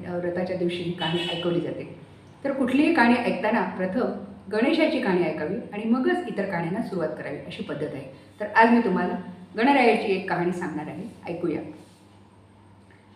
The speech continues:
"ऐका परमेश्वरा गणेशा तुमची कहाणी. निर्मळ मळे, उदकाचे तळे, बेलाचा वृक्ष, सुवर्णाची कमळे." बरं का? "विनायकाची देवळे रावळे, मनाचा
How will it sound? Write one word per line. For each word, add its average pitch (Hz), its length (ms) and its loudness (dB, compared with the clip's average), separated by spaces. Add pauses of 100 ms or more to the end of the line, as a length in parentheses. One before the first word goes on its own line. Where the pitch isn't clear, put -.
(220)
"ऐका 233 260 8
परमेश्वरा 247 560 6
गणेशा 208 400 4 (260)
तुमची 185 220 2
कहाणी. 147 460 -4 (1000)
निर्मळ 269 340 10
मळे, 262 460 8 (160)
उदकाचे 277 480 6
तळे, 185 300 2 (200)
बेलाचा 247 380 8
वृक्ष, 190 300 2
सुवर्णाची 220 640 0
कमळे." 147 280 -4 (300)
बरं 233 100 -4
का? 165 120 -8 (800)
"विनायकाची 311 560 8
देवळे 226 280 12
रावळे, - 360 6 (320)
मनाचा 208 400 4